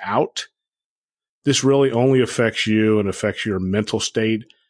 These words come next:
There's a reason that the first flight out is called the suicide <laughs> flight, and it's more than likely that your pilot is just as sleepy as you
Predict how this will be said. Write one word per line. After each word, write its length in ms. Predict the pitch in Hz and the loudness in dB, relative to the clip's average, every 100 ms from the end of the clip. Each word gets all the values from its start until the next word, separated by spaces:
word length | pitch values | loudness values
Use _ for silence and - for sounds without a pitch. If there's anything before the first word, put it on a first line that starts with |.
| _ _ _ | _ _ _
There's 180 | 120 110 | -2 0
a 60 | |
reason 640 | 98 87 127 151 147 156 151 | -2 0 0 2 2 2 0
that 200 | 127 - | -2 -4
the 80 | 101 | -8
first 400 | - 123 131 - | -2 -2 0 -2
flight 300 | 127 127 120 | -2 -2 0
out 220 | 110 107 | 0 -2
is 140 | 104 | -4
called 240 | - 110 101 | -2 -2 0
the 80 | |
suicide 720 | 101 - 147 123 - - 98 98 | 0 2 2 2 2 -2 -4 -4
<laughs> 0 | |
flight, 320 | - 101 104 | -2 0 0
and 80 | 104 | 0
it's 160 | 98 | -2
more 160 | 110 123 | 0 2
than 120 | 151 | 2
likely 380 | 127 104 - 104 | 2 0 0 0
that 200 | 92 - | 0 -4
your 80 | 131 | -6
pilot 520 | 120 - 120 120 120 117 | -6 -4 0 2 0 0
is 260 | 101 90 | -4 -4
just 460 | 90 - 123 135 - | -8 -2 -2 -2 -4
as 100 | 120 | -2
sleepy 560 | - - 113 107 104 | -2 0 -2 -2 -4
as 140 | 98 - | -4 0
you 380 | 135 131 135 | 2 2 0